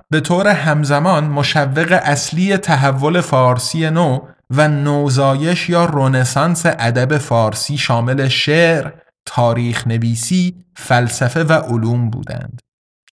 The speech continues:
رودکی که پدر شعر فارسی شمرده می شود، از شعرای دربار سامانی در بخارا بود. فردوسی، شاعر و خالق شاهنامه،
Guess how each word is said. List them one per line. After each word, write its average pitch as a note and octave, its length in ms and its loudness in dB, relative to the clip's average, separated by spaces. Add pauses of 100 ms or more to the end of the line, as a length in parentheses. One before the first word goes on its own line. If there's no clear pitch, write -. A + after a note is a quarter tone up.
(420)
رودکی C3 800 0 (260)
که D#3 140 0
پدر E3 540 2
شعر B2+ 360 -2
فارسی A#2+ 520 0
شمرده A#2 440 -2
می A#2 120 0
شود، C3+ 500 0 (280)
از F3 200 2
شعرای C3+ 720 0
دربار A#2+ 600 2
سامانی A2+ 720 -2
در C3 240 2
بخارا A2 680 0
بود. G#2 300 -8 (840)
فردوسی، B2+ 840 0 (260)
شاعر D3 680 2
و D#3+ 120 4
خالق D3 560 0
شاهنامه، B2+ 1040 2